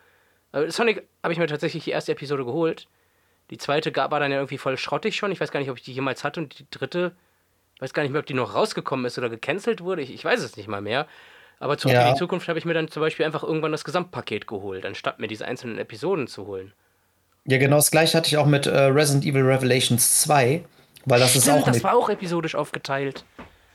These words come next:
Speaker 2: Und das ist wirklich episodisch aufgeteilt, weil das war wie so eine Serie. Du hast quasi die, der,
Speaker 1: Der erste
Speaker 2: der
Speaker 1: Teil
Speaker 2: erste
Speaker 1: auch schon.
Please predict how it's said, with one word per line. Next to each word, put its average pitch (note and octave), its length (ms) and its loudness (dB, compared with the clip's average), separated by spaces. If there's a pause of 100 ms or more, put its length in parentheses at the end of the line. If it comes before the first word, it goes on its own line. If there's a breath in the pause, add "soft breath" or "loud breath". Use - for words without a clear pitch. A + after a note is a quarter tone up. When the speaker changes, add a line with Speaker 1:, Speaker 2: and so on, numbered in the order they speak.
(180)
Speaker 2:
Und D3 100 4
das D3 140 8
ist C3+ 160 4
wirklich E3 340 6
episodisch B2+ 480 4
aufgeteilt, C3 480 4
weil B2 100 6
das B2+ 160 4
war B2+ 280 4
wie C#3+ 180 4
so B2 140 2
eine B2 80 6
Serie. A#2 560 4 (260 loud breath)
Du B2 80 4
hast C3+ 140 4
quasi C3 280 6
die, B2+ 100 4
der, - 180 2
Speaker 1:
Der B2+ 140 2
erste B2 180 4
Speaker 2:
der C3 100 2
Speaker 1:
Teil C3 120 6
Speaker 2:
erste C#3+ 140 6
Speaker 1:
auch - 40 0
schon. A2 280 -4